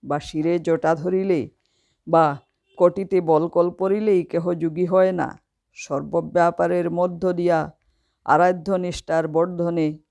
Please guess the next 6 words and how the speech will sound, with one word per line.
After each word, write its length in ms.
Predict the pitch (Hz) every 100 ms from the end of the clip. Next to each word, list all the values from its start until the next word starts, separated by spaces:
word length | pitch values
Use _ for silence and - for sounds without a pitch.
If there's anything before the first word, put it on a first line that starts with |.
| _
সক্ষম 640 | _ - 127 - - 165 160
হইলে 440 | 160 151 147 143 - _ _ _ _ -
লোকে 380 | 160 160 175 156
যোগী 320 | 143 139 156
হয়। 380 | 151 151 131 - _ _ _ _ _
ভগবান 680 | 170 170 180 175 175 170